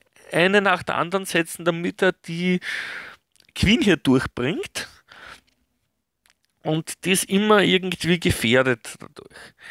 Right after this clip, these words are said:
Und das dritte Problem, was er hat, ist, dass er mit dem Queen Walk dann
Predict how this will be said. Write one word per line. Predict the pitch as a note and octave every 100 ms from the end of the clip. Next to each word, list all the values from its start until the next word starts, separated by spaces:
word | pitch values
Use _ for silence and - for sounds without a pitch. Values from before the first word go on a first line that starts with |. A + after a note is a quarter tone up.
| - - - - - _ _ -
Und | F#3 F#3+ F3+ - - _ _ _ _ _ _ _ _ _
das | F3 -
dritte | - G#3 C4+ A#3+ A3+
Problem, | G3+ G3 E3 D3+ F#3 A3 A3+ G#3+
was | G#3 G3+ - -
er | - - - -
hat, | F3+ - - - -
ist, | E3 F3+ - - - - - _ _
dass | D#3+ F3+
er |
mit | G3+ G3+ F#3+
dem | F#3
Queen | - E3+ G#3+ G#3+
Walk | G3 G3 -
dann | F#3